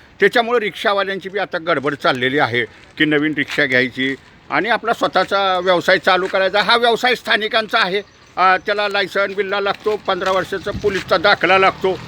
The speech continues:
आणि मीटरप्रमाणेच प्रत्येकानं धंदा करायचा असतो. पण काय आरटीओवाले सगळं आता धोरणच चाललेलं असतंय, सगळंच बेकायदेशीर असतंय,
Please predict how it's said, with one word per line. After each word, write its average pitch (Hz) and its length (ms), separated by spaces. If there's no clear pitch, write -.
आणि 240 160
मीटरप्रमाणेच 254 760
प्रत्येकानं 226 580
धंदा 151 240
करायचा 190 360
असतो. 226 160
पण 262 180
काय 285 200
आरटीओवाले 214 500
सगळं 196 200
आता 185 220
धोरणच 165 340
चाललेलं 180 340
असतंय, 196 200
सगळंच 160 300
बेकायदेशीर 185 560
असतंय, 185 240